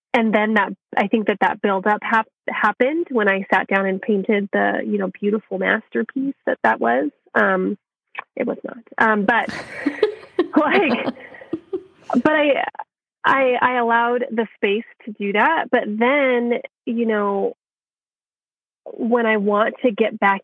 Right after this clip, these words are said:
Speaker 1: in it, I'd say for me, I always, I just, I turn on worship music 'cause it just, I don't know, reminds me that he, God is in charge and I am not.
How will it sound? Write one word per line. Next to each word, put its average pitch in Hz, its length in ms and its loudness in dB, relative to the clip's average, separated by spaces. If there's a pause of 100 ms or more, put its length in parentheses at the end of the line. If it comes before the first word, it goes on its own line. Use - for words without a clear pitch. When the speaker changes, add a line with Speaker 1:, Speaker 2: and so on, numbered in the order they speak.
(100)
Speaker 1:
in 202 160 -2
it, 277 300 0
I'd 208 160 0 (140)
say 196 480 2 (180)
for 214 140 2
me, 202 260 2
I 196 160 2
always, 190 320 0 (380)
I 190 180 -2
just, 196 140 -2 (100)
I 196 140 0
turn 214 200 -2
on 247 140 2
worship 208 300 0
music 208 380 -2
'cause 214 160 2
it 208 180 2
just, 196 260 2 (640)
I 196 160 -2
don't 196 80 0
know, 330 280 0
reminds 202 540 2
me 269 420 2 (1000)
that 196 500 4 (180)
he, 208 440 2
God 190 180 4
is 214 80 0
in 220 140 2
charge 220 240 2
and 247 100 2
I 202 80 2
am 196 140 2
not. 180 260 2